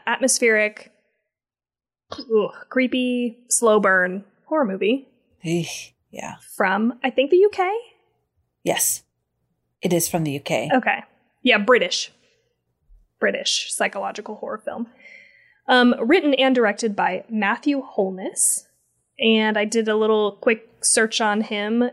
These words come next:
Speaker 1: He hasn't done a movie since this, directed a movie since this. I think he's mostly known as an actor. He is a, um,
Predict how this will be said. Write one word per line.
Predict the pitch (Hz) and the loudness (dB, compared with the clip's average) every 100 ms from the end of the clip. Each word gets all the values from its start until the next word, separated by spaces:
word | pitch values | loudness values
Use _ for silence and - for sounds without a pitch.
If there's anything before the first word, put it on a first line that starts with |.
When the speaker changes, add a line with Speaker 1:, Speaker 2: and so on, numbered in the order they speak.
| - | -4
Speaker 1:
He | - | -4
hasn't | 247 262 277 | 0 0 2
done | 269 254 | 2 2
a | |
movie | 233 220 214 | 2 0 -2
since | - 190 214 220 - - _ _ _ _ _ _ - | -4 -4 -6 -4 -4 -6 _ _ _ _ _ _ -2
this, | 240 277 - | 2 4 2
directed | 220 202 220 233 | 0 0 0 -2
a | 240 | 0
movie | 254 254 269 | 0 0 -2
since | 277 269 | -2 -2
this. | 294 | -2
I | 311 | 0
think | 294 370 | 0 4
he's | 381 | 4
mostly | 254 254 233 | 4 2 0
known | 202 190 | 0 -4
as | 190 | -6
an | 175 | -8
actor. | - 190 - 247 247 262 - _ _ _ - | -6 -6 -4 -2 0 -2 -8 _ _ _ -2
He | 277 254 | 2 6
is | 262 254 214 | 6 4 0
a, | 202 202 | -2 -2
um, | - 196 190 190 196 214 | -2 -2 -4 -6 -8 -8